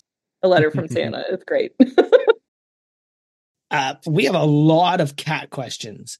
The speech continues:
Speaker 3: and
Speaker 2: Yeah,
Speaker 3: Keith
Speaker 2: we
Speaker 3: being the
Speaker 1: Oh,
Speaker 3: cat
Speaker 2: I'll
Speaker 3: person.
Speaker 2: get into a couple of 'em. Uh, okay, so just off the top of your head, without really thinking about it too hard, h-,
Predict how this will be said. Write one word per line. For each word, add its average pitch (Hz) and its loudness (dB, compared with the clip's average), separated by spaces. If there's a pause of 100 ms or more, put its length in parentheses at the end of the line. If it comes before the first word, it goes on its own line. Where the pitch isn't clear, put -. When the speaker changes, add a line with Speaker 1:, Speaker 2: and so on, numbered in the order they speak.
(100)
Speaker 3:
and 143 2
Speaker 2:
Yeah, - 0
Speaker 3:
Keith 196 0
Speaker 2:
we 139 2
Speaker 3:
being 170 2
the 156 0
Speaker 1:
Oh, - -6
Speaker 3:
cat 147 -4
Speaker 2:
I'll 147 -2
Speaker 3:
person. 127 0
Speaker 2:
get 180 2
into 110 -10
a 104 -16
couple 90 -10
of 87 -10
'em. 104 -12
Uh, 101 -2
okay, 113 -4
so 104 0 (300)
just - 0
off 123 2
the 110 -12
top 113 -2
of 120 -4
your 127 -2
head, 110 -4
without 101 -2
really 101 0
thinking 98 -2
about 95 0
it 87 -6
too 107 -6
hard, 90 0
h-, - -14